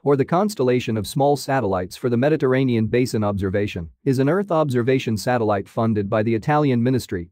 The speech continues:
and operated by the Italian Space Agency for both military and civilian purposes.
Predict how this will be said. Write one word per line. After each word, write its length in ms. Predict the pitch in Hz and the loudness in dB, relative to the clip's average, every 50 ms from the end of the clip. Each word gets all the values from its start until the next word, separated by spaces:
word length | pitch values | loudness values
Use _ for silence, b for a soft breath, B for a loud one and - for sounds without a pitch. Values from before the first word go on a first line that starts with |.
| _ _ - | _ _ -2
and 160 | 139 139 147 | 0 0 2
operated 560 | 180 202 208 180 135 120 117 107 107 107 101 | 2 0 0 2 2 2 4 2 0 0 0
by 160 | 120 117 113 | 0 0 2
the 100 | 117 120 | 2 0
Italian 460 | 117 107 - 156 160 165 151 135 120 | 0 0 2 2 2 4 2 2 0
Space 340 | 104 - - 127 120 117 - | -2 -2 0 0 0 0 0
Agency 480 | 120 104 98 95 101 95 92 - 101 98 | 0 -2 -2 -2 -4 -4 -4 -4 -6 -4
for 140 | - 127 117 | -2 -4 0
both 260 | 107 135 131 123 - | 2 2 0 2 0
military 520 | 127 147 151 139 - 147 131 127 123 120 | 0 2 2 2 2 2 2 4 4 2
and 120 | 110 110 101 | 2 0 0
civilian 460 | - 117 104 147 151 135 110 101 98 | -2 0 0 2 2 2 0 0 0
purposes. 580 | 117 113 107 - 98 - 87 85 76 - - | 0 -2 -2 -2 -6 -6 -6 -8 -10 -12 -18